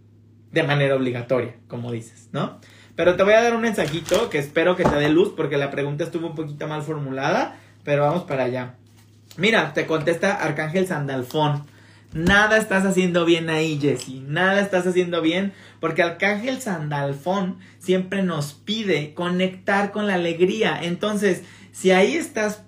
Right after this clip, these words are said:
perdiendo tu chispa, si ahí estás perdiendo tu alegría, ah, ah, no va por ahí, ¿sí? Ahí puede ser un hombre que te esté haciendo la vida de cuadritos o un superior, una autoridad,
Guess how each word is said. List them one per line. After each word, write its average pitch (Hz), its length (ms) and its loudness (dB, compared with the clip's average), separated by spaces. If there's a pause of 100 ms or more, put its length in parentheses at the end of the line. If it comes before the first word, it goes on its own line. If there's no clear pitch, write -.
perdiendo 190 640 4
tu 180 100 -2
chispa, 147 680 -6 (180)
si 185 140 2
ahí 190 200 4
estás 165 520 0
perdiendo 180 720 0
tu 170 80 -2
alegría, 147 720 0 (200)
ah, 190 280 -4
ah, 185 360 -2 (360)
no 196 360 -2
va 180 380 2
por 147 200 0
ahí, 123 440 -4 (240)
¿sí? 226 400 -4 (220)
Ahí 196 220 4
puede 269 220 6
ser 233 160 0
un 214 140 0
hombre 185 280 2
que 160 120 -4
te 151 100 -4
esté 147 140 -6
haciendo 175 260 -2
la 151 120 0
vida 147 180 -2
de 160 120 -2
cuadritos 139 480 -4
o 160 120 -2
un 180 160 0
superior, 147 540 -2
una 156 200 -6
autoridad, 139 840 -2